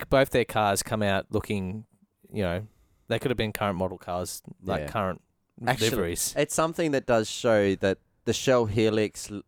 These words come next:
Speaker 2: livery, that's a two thousand and two model, holds up well better than that super cheap of the same era.
Speaker 1: Yeah, definitely. I
Speaker 2: Like
Speaker 1: actually
Speaker 2: that,
Speaker 1: didn't think about that.
Speaker 2: that, that Shell Helix one, you could put it on a car and race it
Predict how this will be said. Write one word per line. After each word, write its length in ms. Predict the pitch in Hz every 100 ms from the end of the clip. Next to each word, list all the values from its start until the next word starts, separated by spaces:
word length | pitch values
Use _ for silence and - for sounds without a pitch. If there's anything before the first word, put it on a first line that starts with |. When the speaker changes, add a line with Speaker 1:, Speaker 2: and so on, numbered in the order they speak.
| _
Speaker 2:
livery, 580 | 104 101 101 80 101 143 - _
that's 160 | 98 -
a 40 |
two 180 | - 107
thousand 420 | - 104 101 107
and 140 | 92 87
two 240 | 104 101
model, 340 | 98 85 80 - _ _ _ _
holds 440 | - 101 101 92
up 180 | 92 85 -
well 340 | 87 87 92 90
better 400 | 90 87 82 80
than 140 | 82
that 160 | 82 -
super 320 | - 82 -
cheap 340 | - 82 82 - _ _ _ _ _ -
of 180 | 82 78
the 80 |
same 400 | - - 82 82
era. 400 | 78 85 78 76 - _ _ _
Speaker 1:
Yeah, 320 | 120 143 170 120
definitely. 640 | - 143 - 190 113 85 113 -
I 60 | 147
Speaker 2:
Like 80 | -
Speaker 1:
actually 140 | 143
Speaker 2:
that, 60 | 143
Speaker 1:
didn't 200 | 120 107
think 140 | 156
about 220 | 196 92 82
that. 160 | 123
Speaker 2:
that, 220 | 147 147 - _
that 120 | 131 127
Shell 220 | 139 117
Helix 380 | 113 120 123 -
one, 280 | 98 87 98
you 80 | 104
could 160 | 104
put 160 | - 107
it 80 | 98
on 140 | 95
a 80 | 95
car 400 | - 95 95 90
and 100 | 85
race 280 | 87 87 -
it 120 | 90